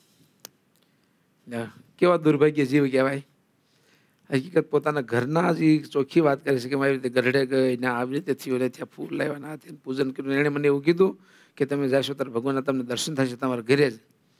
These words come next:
અને બધું જ સાચું ઠર્યું, તો પણ એને વાત સમજાતી નથી. આપણે કોઈક વાતમાં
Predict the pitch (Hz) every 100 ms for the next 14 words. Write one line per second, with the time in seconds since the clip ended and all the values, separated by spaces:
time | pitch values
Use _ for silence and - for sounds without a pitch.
0 | _ _ _ - 143 147 151 226 - 185
1 | 180 156 139 127 120 - _ _ _ _
2 | _ _ _ - 151 151 - 127 165 156
3 | 143 156 127 135 139 139 151 175 165 _
4 | _ _ _ _ _ _ _ 113 107 -
5 | 113 110 110 107 113 - - 117 185 180
6 | 185 202 - _ _ _ _ - 156 190
7 | 196 151 147 156 156 147 147